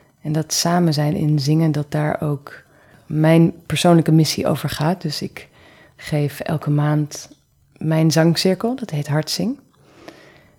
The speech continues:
En dan komen we samen in een kerk in Amsterdam-Zuid.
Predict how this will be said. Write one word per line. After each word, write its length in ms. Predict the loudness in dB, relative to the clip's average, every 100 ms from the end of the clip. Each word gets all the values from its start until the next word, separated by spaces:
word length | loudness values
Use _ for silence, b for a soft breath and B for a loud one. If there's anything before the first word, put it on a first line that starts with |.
| B B _
En 160 | -2
dan 140 | 0 0
komen 280 | 2 2 2
we 80 |
samen 460 | 2 0 0 2 2
in 160 | 0 -2
een 120 | 0
kerk 320 | 0 0 -2
in 100 | -4
Amsterdam-Zuid. 960 | -4 -4 -2 -2 0 -2 -4 -10 -20